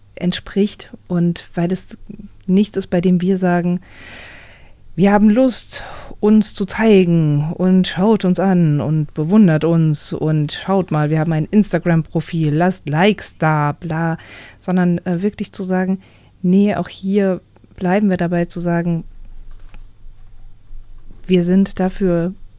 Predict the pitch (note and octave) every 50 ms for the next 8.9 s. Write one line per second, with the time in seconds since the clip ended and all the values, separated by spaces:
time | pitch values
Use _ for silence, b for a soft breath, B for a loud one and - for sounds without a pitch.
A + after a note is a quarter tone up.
0 | - - - G3 F3+ G3 F3+ E3+ F#3 G3 G3 F3+ - - - - - F3+ F#3+ G3
1 | F#3+ F3+ E3+ F3 F3 E3+ F3 - F3 A#2 D3+ D#3 - - F3 E3 A3 A3 - -
2 | D3 - G#3 G#3 C4+ C#4+ C4+ - A#3 G#3 - - G#3 G3 F#3+ F#3 F#3 F3+ F3+ -
3 | - F#3+ F3+ F3+ F3 F3+ F3+ - F#3 E3 E3 E3 F#3 G3+ G#3 G3+ F#3+ - F3+ -
4 | - F3 - - E3 E3+ - D#3+ D#3+ - E3 D3+ - - D#3 D3 - - - D3
5 | D#3+ D#3 - - _ _ _ b b b b b b b b b b b - _
6 | - - - B B B B B B B B B B B B B B B B -
7 | - - - - F3+ F3 F3+ F3+ - F#3+ F3+ F#3 G3+ - - G3+ - - - G3
8 | F#3+ F3+ F3+ F3+ F3+ F#3 G3 G3 F#3 G3 G3 F#3 F#3 E3+ F3 E3+ E3+